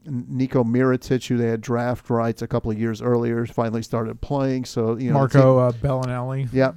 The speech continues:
Speaker 1: I mean, he, he was another shooter. Uh, so, so yeah, they were, they were very, very, uh,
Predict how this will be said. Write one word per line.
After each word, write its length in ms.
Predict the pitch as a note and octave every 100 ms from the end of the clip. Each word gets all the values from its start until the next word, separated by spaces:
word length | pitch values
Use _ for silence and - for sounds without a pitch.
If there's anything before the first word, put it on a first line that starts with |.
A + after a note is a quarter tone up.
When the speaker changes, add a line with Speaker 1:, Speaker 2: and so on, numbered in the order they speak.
| E3
Speaker 1:
I 120 | C#3+
mean, 260 | B2+ A#2+ A#2+
he, 160 | B2+
he 160 | B2 B2+
was 160 | A#2
another 340 | A#2+ A#2+ A#2 A#2
shooter. 560 | - B2+ A#2+ A#2+ A#2+ A#2
Uh, 260 | A#2 A2+
so, 480 | A2 - B2 A#2+ A#2+ -
so 160 | -
yeah, 220 | B2+ G3 C3
they 140 | C3
were, 320 | E3+ C#3 A#2+
they 100 | B2+
were 160 | D#3+ C#3+
very, 600 | A#2+ B2 B2+ B2+ B2 B2
very, 760 | C3 A#2+ A#2+ A#2+ A#2+ A#2+ A#2+ - -
uh, 300 | C3 A#2 A2+